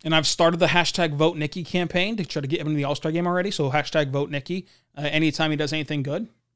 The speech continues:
And maybe that was the wake-up call he needed, because as I mentioned on the crossover episode, that was a move that Kansas City does not make, to where they have a guy in Nicky Lopez who they just want to gift wrap the job to.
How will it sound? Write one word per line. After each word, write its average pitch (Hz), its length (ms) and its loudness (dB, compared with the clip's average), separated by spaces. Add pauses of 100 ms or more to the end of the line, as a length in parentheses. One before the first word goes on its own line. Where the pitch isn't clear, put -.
(720)
And 214 220 0
maybe 226 300 2
that 262 120 2
was 240 120 2
the 233 80 4
wake-up 226 260 4
call 214 200 2
he 196 100 0
needed, 185 340 -2
because 151 460 -2 (120)
as 170 160 2
I 175 120 4
mentioned 202 460 0
on 175 280 0
the 160 80 0
crossover 190 380 0
episode, 185 480 0 (1400)
that 208 280 -2
was 269 140 2
a 285 80 4
move 214 300 4
that 208 160 0
Kansas 185 320 -2
City 175 240 2
does 151 160 0
not 143 200 -2
make, - 300 -12 (240)
to - 100 -20
where 143 340 2 (300)
they 147 120 -6
have 175 180 2
a 175 60 0
guy 160 200 4
in 156 100 2
Nicky 151 200 -2
Lopez 131 380 0
who 135 80 -2
they 131 120 0
just 123 200 -6
want 143 180 -4
to 131 140 -4
gift 156 340 -2
wrap 139 240 -4
the 135 80 -6
job 127 320 -6
to. - 180 -18